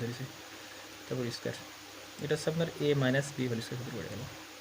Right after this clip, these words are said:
তাহলে এর একটা মান আছে, বির একটা মান আছে, আমরা বসিয়ে দিই, এইট এক্স প্লাস ওয়াই মাইনাস বির মান ফাইভ এক্স প্লাস ওয়াই, ঠিক আছে, কিন্তু এই মাইনাস থাকার কারণে চিহ্ন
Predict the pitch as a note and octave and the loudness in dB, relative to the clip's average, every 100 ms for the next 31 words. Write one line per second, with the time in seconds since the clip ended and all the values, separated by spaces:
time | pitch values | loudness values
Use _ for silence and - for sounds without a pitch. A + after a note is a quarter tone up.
0 | - - - - - - - - - - | -14 -14 -14 -14 -14 -14 -12 -12 -12 -12
1 | - - - - - - - - - - | -12 -12 -12 -14 -14 -14 -14 -14 -14 -14
2 | - - C#3 D3 D#3 D#3 D#3 D3+ D3 D#3 | -4 0 2 8 8 8 6 6 4 4
3 | C#3+ C#3 C3+ C3+ C3 C3+ B2+ B2 C3 A#2+ | 2 4 4 4 2 -2 0 0 2 2
4 | D#3+ - - - - - - - C#3 C3 | 0 -6 -14 -14 -14 -14 -10 0 0 0
5 | C3 - - A2+ A#2+ A#2+ A2+ - - - | -4 -6 -4 -2 -2 -4 -6 -8 -14 -14
6 | - - - - - - - - - - | -14 -14 -14 -14 -14 -12 -12 -14 -10 2
7 | B2 A2+ - - - - - - - - | 4 6 4 -2 -8 -12 -12 -14 -14 -14
8 | - - - - C#3 C3+ C3+ D3 - C3 | -12 -12 -12 0 4 6 6 4 2 4
9 | B2+ B2 - - - - - - - - | 6 6 4 0 -2 -10 -14 -14 -12 -12
10 | - - - - D3+ D3+ D3 C3 B2+ C#3 | -12 -12 -14 2 8 8 10 8 8 6
11 | C3+ C3 C3 C3 B2+ C#3+ - D3+ D#3 - | 6 6 6 6 6 6 4 4 4 4
12 | C#3+ | 4